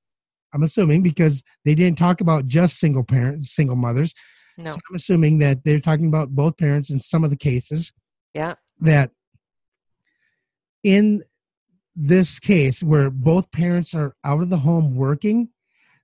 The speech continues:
Speaker 1: they were able to see what that was able to provide for them.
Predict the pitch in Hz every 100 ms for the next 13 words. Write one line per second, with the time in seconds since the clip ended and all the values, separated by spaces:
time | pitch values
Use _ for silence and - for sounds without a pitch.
0 | _ 123 185 233 226 160 202 202 170 170
1 | 165 170 156 160 - - 185 175 147 131
2 | 135 170 160 156 156 165 147 151 160 151
3 | - 131 127 104 120 131 156 - 190 196
4 | 233